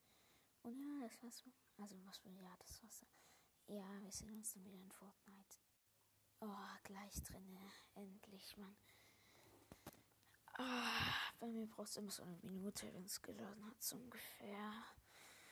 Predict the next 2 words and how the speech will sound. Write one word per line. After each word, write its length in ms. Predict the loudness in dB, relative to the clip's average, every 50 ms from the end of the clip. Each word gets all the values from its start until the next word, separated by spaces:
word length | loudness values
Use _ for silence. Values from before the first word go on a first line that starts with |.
| -14 -16 -16 -18 -20 -20 -12 -6 -6 -4 -2 0 0 0 0 0 -2 -2 -4 -6 -8 -10 -14 -20 -20 -20 -20 -20 -20 -20 -20 -20 -20 -20 -20 -20 -20 -20 -20 -18 -14 -14 -14 -14 -14 -20 -20 -20 -20 -20 -20 -20 -20 -20 -20 -20 -20 -20 -20 -20 -14 -8
Ah. 840 | -2 0 2 2 2 0 0 -2 -2 -4 -4 -4 -6 -6 -8 -10 -12 -14 -16 -20 -20 -20 -20 -20 -20 -20 -20 -20 -20 -20 -20 -20 -20 -20 -20 -20 -20 -20 -20 -20 -20 -20 -20 -20 -20 -20 -20 -18 -10 -4
So, 500 | -2 0 0 2 2 0 0 0 -2